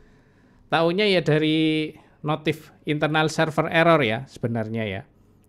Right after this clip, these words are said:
Eh, idealnya ketika sebuah sistem yang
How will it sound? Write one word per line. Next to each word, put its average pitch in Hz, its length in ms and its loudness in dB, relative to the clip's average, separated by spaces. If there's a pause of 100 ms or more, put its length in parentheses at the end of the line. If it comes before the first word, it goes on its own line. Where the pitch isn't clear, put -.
(600)
Eh, 143 320 -2
idealnya 139 480 4
ketika 147 480 0
sebuah 123 400 0
sistem 156 560 0
yang 147 560 0